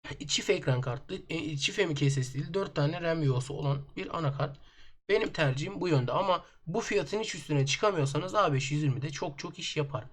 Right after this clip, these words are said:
Ee, şimdi ram'lere geçtiğimiz zaman X P G'nin Gaming,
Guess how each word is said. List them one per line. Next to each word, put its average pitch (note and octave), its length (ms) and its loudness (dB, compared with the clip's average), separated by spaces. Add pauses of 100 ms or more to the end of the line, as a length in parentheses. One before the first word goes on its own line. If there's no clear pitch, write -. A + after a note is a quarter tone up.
(1000)
Ee, F3 560 6
şimdi A#3 260 -4
ram'lere A3+ 380 4
geçtiğimiz F#3+ 520 0
zaman G3+ 260 4
X G3+ 260 -4
P A3 80 -6
G'nin G3 360 -2
Gaming, G3+ 460 4